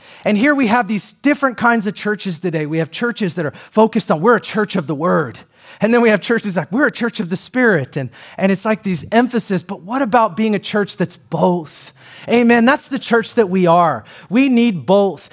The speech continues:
And we understand the Word has a purpose, and it's not equal to hearing the Holy Spirit,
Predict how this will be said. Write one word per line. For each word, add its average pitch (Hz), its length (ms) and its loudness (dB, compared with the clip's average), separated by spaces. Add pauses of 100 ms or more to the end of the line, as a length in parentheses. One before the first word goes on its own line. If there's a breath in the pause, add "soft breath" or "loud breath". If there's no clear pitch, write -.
(100)
And 220 160 4
we 233 100 6
understand 247 460 2
the 208 60 0
Word 214 280 4
has 196 220 2
a 175 60 -6
purpose, 185 500 -4 (160 loud breath)
and 208 140 2
it's 214 140 -2
not 262 260 2
equal 226 320 0
to 185 100 4
hearing 214 300 2
the 202 100 4
Holy 202 220 2
Spirit, - 360 -2